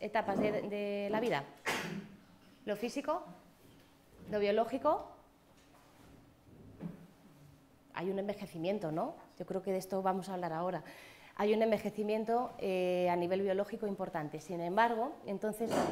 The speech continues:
lo que más crece en dirección inversa precisamente al desarrollo biológico,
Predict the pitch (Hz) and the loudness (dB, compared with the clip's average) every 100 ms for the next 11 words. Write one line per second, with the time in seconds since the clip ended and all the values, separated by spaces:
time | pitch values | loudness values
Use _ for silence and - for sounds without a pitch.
0 | - 226 208 202 202 220 247 269 - - | -2 -2 0 0 -4 -2 -2 -4 -12 -14
1 | - 269 233 - 202 226 427 - - - | -2 0 0 -2 -6 -8 -10 -16 -20 -12
2 | 196 196 196 190 214 214 214 214 254 208 | -4 0 0 0 0 0 0 -2 -2 -4
3 | 175 170 185 196 208 202 170 165 170 165 | -6 -6 -6 -6 -4 -2 -2 -4 -6 -4
4 | 180 185 180 202 233 240 233 226 254 | -2 -2 0 0 0 -2 -4 -4 -4